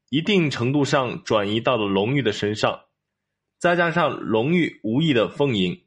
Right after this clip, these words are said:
光绪对隆裕的不喜是经年累月的递增。相传他们二人结婚几十年，他们却从未同过房。后世也有人认为隆裕是一个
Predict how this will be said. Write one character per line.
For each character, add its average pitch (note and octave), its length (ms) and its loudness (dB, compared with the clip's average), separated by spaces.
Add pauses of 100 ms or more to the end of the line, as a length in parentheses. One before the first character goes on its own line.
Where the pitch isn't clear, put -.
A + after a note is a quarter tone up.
(200)
光 C3 260 0
绪 B2+ 160 -2
对 A#2+ 180 2
隆 G2+ 200 -2
裕 B2+ 100 -2
的 A2+ 100 0
不 B2 160 -2
喜 F2 320 -2
是 G#2 400 -2
经 F3+ 220 0
年 B2 320 0
累 F#2 140 0
月 A2 120 -2
的 G2+ 100 -2
递 G#2 200 -2
增。 C#3 240 -2 (680)
相 G#3 320 -2
传 C3 280 -2 (140)
他 - 100 -6
们 E3 140 -2
二 D3+ 240 0
人 C3+ 220 0
结 C3+ 200 0
婚 E3+ 240 0
几 G2+ 220 -4
十 C3+ 160 -4
年， A2+ 380 -2 (160)
他 - 120 -4
们 A2 200 -4
却 G#2+ 320 0
从 A2 280 -6
未 C3+ 160 2
同 G#2 220 -8
过 G#2 100 -2
房。 E2+ 340 -6 (1600)
后 A3 240 2
世 F#3+ 300 2
也 E3 80 4
有 D#3 120 2
人 B2+ 220 0
认 C#3 160 2
为 A2 320 0
隆 A2 260 0
裕 D3+ 160 2
是 C3+ 220 0
一 B2 80 2
个 B2+ 260 2